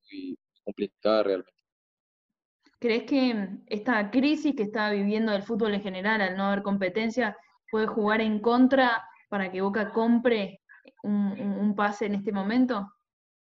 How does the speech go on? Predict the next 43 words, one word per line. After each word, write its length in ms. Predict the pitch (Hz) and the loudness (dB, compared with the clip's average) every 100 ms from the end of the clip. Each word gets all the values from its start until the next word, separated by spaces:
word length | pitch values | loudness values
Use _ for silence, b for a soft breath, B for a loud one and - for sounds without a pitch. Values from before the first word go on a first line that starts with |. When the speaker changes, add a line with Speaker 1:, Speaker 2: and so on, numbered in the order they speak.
| _ _ _ _ _ _ _ _ _ _ _ | _ _ _ _ _ _ _ _ _ _ _
Speaker 1:
Yo 120 | - 165 | -2 2
creo 180 | 180 | 2
que 160 | 175 139 | 4 4
ese 220 | 139 156 | 4 2
problema 400 | 127 123 127 135 | 2 2 2 0
lo 100 | 135 | -2
tienen 240 | - 123 120 | -2 -4 0
todos 140 | 117 | 2
los 120 | 107 | 0
clubes, 520 | - 104 95 92 - _ | -2 -6 -4 -6 -10 _
eh, 180 | - 85 | -14 -10
no 100 | 101 | -10
solamente 400 | 101 107 104 95 | -6 -4 -2 -2
Boca. 260 | 95 90 - - _ _ _ _ _ | 0 -2 -6 -20 _ _ _ _ _
Eh, 140 | - - - _ _ | -20 -20 -20 _ _
por 120 | - 104 | -4 0
más 160 | 107 | 0
de 60 | 107 | 2
que 40 | |
Boca 360 | 104 101 - 107 | 2 0 -2 -4
sea 120 | 107 | -2
un 60 | 98 | -4
equipo 260 | 104 101 | -6 -6
muy 160 | 101 104 | -4 -2
grande 360 | 104 110 110 110 | 0 0 0 0
y 60 | |
que 80 | 101 | -2
esté 160 | 98 95 | -2 -2
bien 240 | 98 98 | 0 -2
económicamente, 800 | 101 101 98 101 101 104 110 117 | -4 -4 -2 -2 -2 -4 -4 -4
también 300 | 101 95 113 | -4 -4 -4
la 60 | 107 | -4
afecta. 480 | - 95 92 92 82 - _ _ _ - | -2 -2 -4 -12 -12 -12 _ _ _ -8
Y 160 | 98 | -6
como 220 | - 87 82 | -2 0 0
a 40 | |
todos 180 | 101 104 | 2 2
los 120 | 101 - - | 2 -2 -8
otros 200 | - - | -10 -2
clubes 180 | 101 92 | -2 -2
también, 300 | 92 117 101 | -2 -2 0
¿verdad? 220 | 87 85 - _ _ _ _ _ | -4 -6 -10 _ _ _ _ _
Pero 760 | - 98 101 101 98 98 98 95 | 0 4 4 6 6 6 6 4